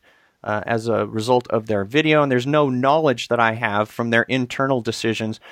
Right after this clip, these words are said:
with regards to whether they're going to develop these things, this Claris Labs, uh, future, future FileMaker versus the current FileMaker,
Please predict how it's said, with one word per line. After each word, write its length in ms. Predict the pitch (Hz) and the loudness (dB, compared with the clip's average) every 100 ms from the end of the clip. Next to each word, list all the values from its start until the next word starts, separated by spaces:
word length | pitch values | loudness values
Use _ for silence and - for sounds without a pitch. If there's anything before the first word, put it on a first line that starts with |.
| - - _ | -20 -20 _
with 140 | 123 | -4
regards 320 | 123 127 120 - | 2 2 2 0
to 80 | |
whether 300 | 117 131 156 | -2 0 0
they're 140 | 143 135 | 0 2
going 280 | 131 131 127 | 2 2 0
to 100 | 127 | -4
develop 480 | 120 120 131 139 - | -4 0 2 2 0
these 300 | 127 120 - | 0 0 0
things, 500 | 127 120 117 110 - - - _ | 0 2 0 -2 -10 -20 -20 _
this 180 | - 110 | -2 -2
Claris 420 | - 151 143 143 | 0 2 2 2
Labs, 540 | 131 127 123 120 117 - | 2 2 4 2 0 -8
uh, 380 | - - - - - _ _ | -8 -8 -8 -8 -14 _ _
future, 340 | - 139 139 | 0 2 2
future 280 | 131 131 123 | 2 2 2
FileMaker 760 | - 123 123 120 120 120 113 - - - _ | 2 2 4 2 2 2 2 0 -12 -20 _
versus 500 | 120 131 127 131 117 | -2 0 0 -2 -2
the 180 | 123 113 | 0 -2
current 560 | - - 202 185 117 - | -2 0 2 4 0 -8
FileMaker, 800 | - 131 127 123 120 117 123 120 | -2 2 4 4 2 2 4 4